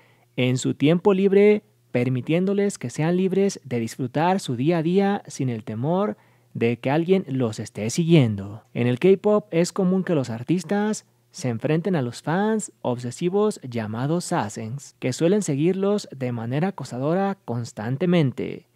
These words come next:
pero muy pocos son los que hablan por temor a molestar al público en general. Por este motivo,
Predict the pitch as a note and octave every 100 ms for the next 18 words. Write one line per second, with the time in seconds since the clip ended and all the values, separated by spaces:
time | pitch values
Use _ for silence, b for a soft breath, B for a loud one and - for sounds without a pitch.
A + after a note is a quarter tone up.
0 | b b b b - B2 B2 C#3+ F#3+ G#3
1 | G3+ - G#3 G#3 - _ - - E3+ G#3
2 | - C#3 D3 F3+ G3 F3 C3 - A#2+ B2
3 | E3 G3 D3 A2+ - C#3 F3 E3 E3+ F#3
4 | G3+ - G#3 - A2 A2 B2+ F#3+ F#3+ G3
5 | C3 A2+ E3 _ b b b b b B2
6 | D3+ - G#3+ D#3+ F3 F#3